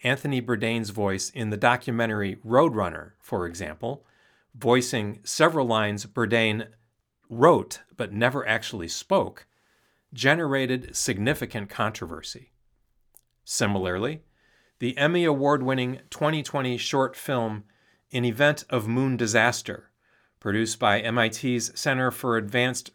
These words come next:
Virtuality to explore deepfake technologies, included Respeecher's audio help.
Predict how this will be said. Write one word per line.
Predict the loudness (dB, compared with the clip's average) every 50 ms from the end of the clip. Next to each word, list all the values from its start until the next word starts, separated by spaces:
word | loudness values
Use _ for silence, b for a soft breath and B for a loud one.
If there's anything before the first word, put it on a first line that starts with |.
| -4
Virtuality | -2 0 0 0 -2 -2 2 4 4 6 4 2 0 -4 -10 -14 -20 _ _ _ _ _ _ -10
to | -6 -6 -6
explore | -4 -6 -8 -8 -2 2 4 4 4 4 2 0
deepfake | -6 -8 -8 -8 -8 -4 -4 -4 -4 -2 -4
technologies, | -4 -6 -6 -4 -2 -2 0 0 0 -4 -6 -8 -10 -12 -12 -12 -14 -16 -18 _ _ _ _ _ _ _ _ _ _ _ _ _ _ _ _
included | -6 -4 -4 -4 2 4 4 6 6 4 2 0 -2
Respeecher's | -4 -2 -2 -2 -2 -2 -2 -2 -2 -2 -2 -2 -2 -2 -2 0 2
audio | 4 4 4 4 2 -2 -2
help. | -4 -6 -8 -8 -10 -14 _